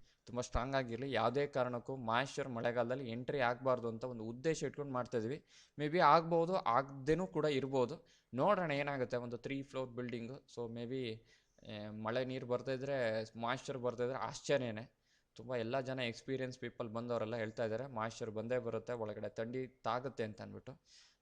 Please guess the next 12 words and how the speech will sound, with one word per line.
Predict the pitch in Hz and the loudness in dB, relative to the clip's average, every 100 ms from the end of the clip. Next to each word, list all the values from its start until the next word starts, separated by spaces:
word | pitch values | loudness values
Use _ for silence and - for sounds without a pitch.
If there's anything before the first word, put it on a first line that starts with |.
| - | -10
So | 127 123 | -6 -4
ನಾವು | 117 113 | -2 0
ಆದಷ್ಟು | 123 139 - 156 | -2 -4 -4 -4
ಮುಂಜಾಗ್ರತಾ | 120 131 135 139 135 131 | -4 -2 2 2 0 -4
ಕ್ರಮ | 135 123 127 | -4 -4 -4
ತಗೊಂಡು | 123 120 123 127 147 | -4 -4 -4 -4 -6
ಮಾಡ್ತಾಯಿದ್ದೀವಿ | 131 113 127 - 135 120 | -4 -4 0 2 2 0
ಪ್ಲಾಸ್ಟಿಂಗನ್ನು. | 117 117 117 117 110 117 - _ _ - _ | 0 0 0 -4 -6 -6 -10 _ _ -20 _
ನೋಡೋಣ | 131 175 156 | 0 2 2
ಹೇಗಾಗುತ್ತೆ | 120 127 143 139 131 151 151 139 135 | 0 4 4 8 6 6 2 2 2
ಅಂತ | 127 117 | 2 0
ಅಂದ್ಬಿಟ್ಟು. | 104 78 - | 0 -4 -14